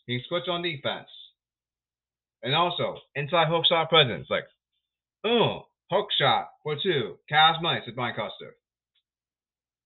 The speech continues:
What, what's wrong with this? Inside hook shot presence. Dribble, dribble.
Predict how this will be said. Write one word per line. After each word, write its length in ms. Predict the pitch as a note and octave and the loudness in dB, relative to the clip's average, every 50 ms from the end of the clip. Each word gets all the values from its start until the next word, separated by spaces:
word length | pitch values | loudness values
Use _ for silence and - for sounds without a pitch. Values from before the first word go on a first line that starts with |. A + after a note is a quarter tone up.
| _ _ _ _ _ _ _ _ _ _ _ _ _ _ _ _ _ _ _ _ _ _ _ _ _ _ _ _ _ _ _ _ _ _ _ _ _ _ _ _ _ _ _ _ _ _ _ _ _ _ _ _ _ _ _ _ _ _ _ _ _ _ _ _ _ | _ _ _ _ _ _ _ _ _ _ _ _ _ _ _ _ _ _ _ _ _ _ _ _ _ _ _ _ _ _ _ _ _ _ _ _ _ _ _ _ _ _ _ _ _ _ _ _ _ _ _ _ _ _ _ _ _ _ _ _ _ _ _ _ _
What, 220 | _ G#2+ C3 C#3+ C#3 | _ -6 -6 -6 -4
what's 180 | C#3+ D3+ D3 | -6 -6 -4
wrong 300 | F#3 F3 D#3+ C#3+ B2+ A2 | -4 -2 -2 -2 -2 -4
with 100 | G#2 F#2+ | -6 -8
this? 100 | E2+ - - - - _ _ _ _ _ _ _ | -10 -12 -18 -20 -20 _ _ _ _ _ _ _
Inside 340 | - C#3 D3 C#3 E3+ D#3 D3+ | -8 -8 -6 -2 -2 -2 0
hook 140 | D#3+ E3 D#3+ | -2 -4 -2
shot 120 | - D#3 D3 | -4 -2 2
presence. 360 | D#3+ D3 A#2+ G2 D2 B1+ - - - - _ _ - | 2 2 2 0 -4 -12 -16 -20 -20 -20 _ _ 6
Dribble, 180 | D3+ E3 D#3+ D3+ | 8 8 8 8
dribble. 400 | F3 D#3+ A#2+ F2 - - - | 4 4 2 0 -2 -4 -10